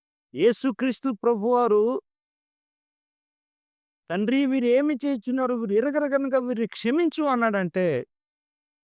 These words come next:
ఖచ్చితంగా ఆ మాటల వెనుక ఉన్న ఈ మూడు పరమార్థం అనేది, మూడు పాఠాలనేది ప్రతి క్రైస్తవుడు తెలుసుకోవడానికి ఆ మాట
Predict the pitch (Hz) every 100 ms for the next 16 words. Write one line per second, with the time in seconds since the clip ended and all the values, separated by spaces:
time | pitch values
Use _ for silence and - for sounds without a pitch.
0 | _ _ _ _ - 151 - 202 190 175
1 | 180 170 135 - _ 151 131 131 160 202
2 | 208 190 165 175 185 170 156 156 165 139
3 | 113 _ _ _ _ _ _ _ _ 139
4 | 143 135 143 208 226 208 - _ _ _
5 | - 147 180 185 165 170 160 156 143 156
6 | 131 120 _ _ _ 127 147 240 240 196
7 | 202 196 196 180 170 156 170 143 - _
8 | _ _ _ 147 - 170 175 175 - 185
9 | 156 - 170 180 - 185 180 160 170 156
10 | 143 151 -